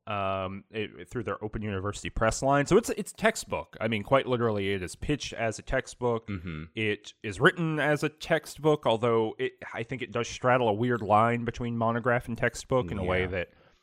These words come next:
Speaker 1: makes for an uncomfortable fit sometimes. Um,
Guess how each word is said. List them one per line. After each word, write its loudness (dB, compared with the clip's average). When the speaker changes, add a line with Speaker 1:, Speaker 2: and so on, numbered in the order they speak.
Speaker 1:
makes -4
for -2
an -6
uncomfortable -2
fit 6
sometimes. 0
Um, 2